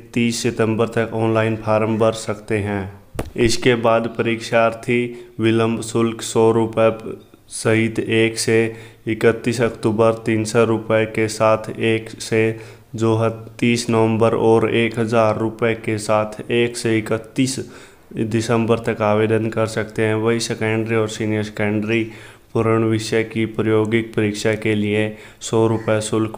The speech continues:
प्रति प्रायोगिक विषय परीक्षा देने के होंगे, यानी कि जिसमें प्रैक्टिकल है उसके सौ रुपये लगेंगे। इसके अलावा सीनियर सेकेंडरी अतिरिक्त विषय की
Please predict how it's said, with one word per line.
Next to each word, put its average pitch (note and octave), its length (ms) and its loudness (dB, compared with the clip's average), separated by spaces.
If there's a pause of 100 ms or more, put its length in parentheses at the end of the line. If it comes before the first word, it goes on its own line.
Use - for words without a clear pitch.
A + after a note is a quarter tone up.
प्रति A2 420 -2
प्रायोगिक A2 680 0 (460)
विषय A2 420 2
परीक्षा G#2+ 480 0
देने G#2+ 340 2
के A2 260 0
होंगे, G#2 460 0 (220)
यानी A#2+ 300 2
कि B2 120 0
जिसमें A#2+ 380 -2
प्रैक्टिकल A#2 680 -2
है A2+ 60 2
उसके A2 340 -4
सौ A2 240 2
रुपये A2+ 280 2
लगेंगे। A2+ 520 0
इसके A2+ 280 -2
अलावा A2 460 2 (360)
सीनियर A#2 380 0
सेकेंडरी A2 500 -2
अतिरिक्त A2+ 560 0
विषय A2 420 -2
की A2 280 -4